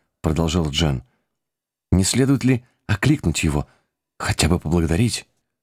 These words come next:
Клейтон машинально исполнил ее желание, но ответа не было.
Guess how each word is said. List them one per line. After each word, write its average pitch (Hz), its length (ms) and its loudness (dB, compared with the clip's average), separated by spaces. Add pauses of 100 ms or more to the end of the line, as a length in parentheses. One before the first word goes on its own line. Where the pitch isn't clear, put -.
(760)
Клейтон 92 380 0
машинально 92 480 0
исполнил 92 640 -2
ее 78 180 0
желание, 87 560 0 (500)
но 82 160 2
ответа 80 560 -4 (180)
не 73 200 0
было. 67 300 -8